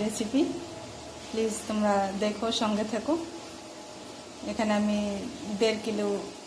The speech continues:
চিকেন নিয়েছি। এখানে চালটা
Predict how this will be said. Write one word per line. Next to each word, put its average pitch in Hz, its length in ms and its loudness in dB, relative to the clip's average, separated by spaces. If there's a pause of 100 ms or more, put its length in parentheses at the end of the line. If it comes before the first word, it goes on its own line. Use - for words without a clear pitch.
(520)
চিকেন 220 340 0
নিয়েছি। 214 340 0 (1900)
এখানে 214 300 2 (1400)
চালটা 208 380 4